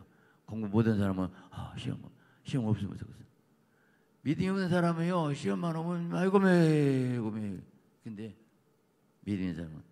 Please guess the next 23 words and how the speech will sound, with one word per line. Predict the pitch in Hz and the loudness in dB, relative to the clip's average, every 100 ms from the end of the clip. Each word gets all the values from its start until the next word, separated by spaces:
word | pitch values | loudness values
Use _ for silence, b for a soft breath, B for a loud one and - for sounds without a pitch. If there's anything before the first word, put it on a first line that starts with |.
| _ _ | _ _
"괜찮아. | - 76 85 - - - 95 - | -12 -10 -10 -10 -8 -4 -4 -4
하나님 | 101 95 95 90 | -8 -6 -6 -6
앞에 | 80 - | -8 -8
점수 | - 95 - | -12 -10 -10
달 | 69 - | -12 -10
찬스가 | - - 185 180 - 95 | -6 -2 -2 -2 -4 -6
왔구만. | 90 - - - | -6 -10 -14 -10
찬스 | - - 73 - - - | -8 -6 -8 -8 -12 -14
기회요." | - - - 50 - _ b b b b b b b b b b | -14 -10 -10 -12 -16 _ b b b b b b b b b b
중요한 | - 156 170 175 | -12 -6 -4 -2
것은 | 160 143 139 | -4 -6 -8
인생은 | 123 139 160 165 143 | -8 -12 -10 -10 -10
시험 | 131 180 170 | -10 -12 -12
와요. | 139 127 143 135 135 127 104 - - b b b _ | -12 -6 -2 0 2 0 -2 -10 -20 b b b _
풍랑이 | - 190 - 151 | -10 -6 -4 -2
와요. | 110 104 101 95 98 95 - | -4 -4 -4 -4 -6 -8 -8
항해라니까. | 135 170 160 131 104 - - - - b b b b b b b _ _ | -6 -4 -2 -4 -4 -8 -10 -10 -12 b b b b b b b _ _
배 | 131 | -6
타고 | 131 147 | -2 0
가는데 | 135 123 113 101 - - _ _ | 2 2 0 -2 -8 -20 _ _
파도 | - - 135 139 | -20 -12 -6 -4
안 | 98 - | -6 -6
쳐? | - 180 | -6 -6